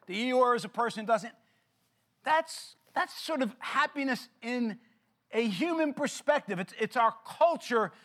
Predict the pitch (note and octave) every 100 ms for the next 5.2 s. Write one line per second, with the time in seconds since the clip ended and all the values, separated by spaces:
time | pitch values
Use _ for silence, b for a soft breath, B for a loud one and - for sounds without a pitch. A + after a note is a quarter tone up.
0 | B A3 - C4 A#3+ - C4 - B3 C4
1 | A#3 A3+ A#3+ - A3 B3+ C4 A3+ G3 G3+
2 | F3+ F3+ D3 A#2+ b b b b A3 A3+
3 | A#3+ A3+ A#3+ G#3+ D#3 C3 E4 F#4 C4+ F#3+
4 | A#3+ A#3+ E3 F3 - F3 A#3 C4 - G3
5 | C3+